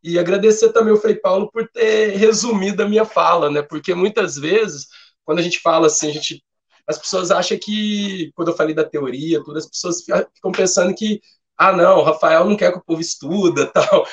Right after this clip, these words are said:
Não é nada disso. Eu gostei da fala, como, como você interpretou aí pra mim, resumiu ela, Frei Paulo, que é estilo assim, eu quero, a gente tem que estudar, eu preciso estudar, a gente precisa estudar, a gente precisa tá ocupando as universidades,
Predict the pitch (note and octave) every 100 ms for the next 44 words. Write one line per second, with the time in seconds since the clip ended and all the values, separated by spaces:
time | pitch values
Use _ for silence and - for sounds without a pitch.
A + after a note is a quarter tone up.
0 | C#3+ C#3 E3 F3 F3 F3+ G#3 E3+ F#3+ -
1 | F#3 F3+ F#3 - G3 G#3+ G#3 - - F3+
2 | F3+ - F#3+ F#3 F#3 F#3 F3 F3+ - E3+
3 | - D#3+ D#3+ D#3 D3 D#3 D3 D3 D3+ -
4 | - - E3+ E3 F#3+ F3 F3 F3+ D#3 F3
5 | E3+ D3+ C#3+ C#3 C3+ C3 C3+ C#3+ D3 E3+
6 | D3+ C#3+ C#3+ C#3 - C#3 C3+ D3 C3+ C3+
7 | - C3+ D3 - D3+ C3+ C3+ C#3+ D3 -
8 | - _ - C#3 F3+ F3 C#3 - D#3 D3
9 | - C#3 C3 C3+ C#3 B2+ D3+ F3 - C#3
10 | - C#3 C#3+ - C3+ C3 C3+ C3+ C#3 C#3
11 | - D#3 F3 D#3+ D#3 D3+ - _ _ D3
12 | D#3 - D3 D3+ D3 D3+ C#3 C#3+ C#3 -
13 | C3 C3+ D3 C#3 C#3